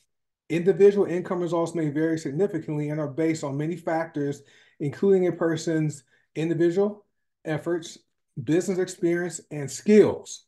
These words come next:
okay? Greener Ganser L L C, which are, is our parent company, and Godasana make no warranty or representation as to the level of success, if any, an individual may achieve by selling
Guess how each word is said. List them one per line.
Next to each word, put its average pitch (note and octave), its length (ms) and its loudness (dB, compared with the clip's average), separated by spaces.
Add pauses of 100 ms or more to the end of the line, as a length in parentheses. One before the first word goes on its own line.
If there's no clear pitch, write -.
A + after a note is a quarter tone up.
okay? D3 300 -2 (420)
Greener D3 200 4
Ganser D#3+ 320 4
L D#3+ 120 4
L E3 140 6
C, E3+ 200 2
which D3+ 240 4
are, C#3 260 0
is C#3+ 140 -2
our C3+ 140 0
parent E3 440 -4
company, D3+ 380 -4 (1040)
and D3+ 160 -4
Godasana E3 720 0
make D#3+ 180 -2
no E3 100 0
warranty E3 420 -4
or D3+ 40 -4
representation D#3 880 -4 (560)
as D#3 300 -4
to D#3 80 2
the C#3 60 2
level D#3+ 500 2
of C#3 180 -4
success, D#3 600 -4
if C#3 180 -2 (120)
any, D#3 440 0 (340)
an D3 140 -4
individual D3+ 580 -2
may D3 160 -2
achieve D3 480 -2
by B2+ 160 -4
selling D#3+ 640 -2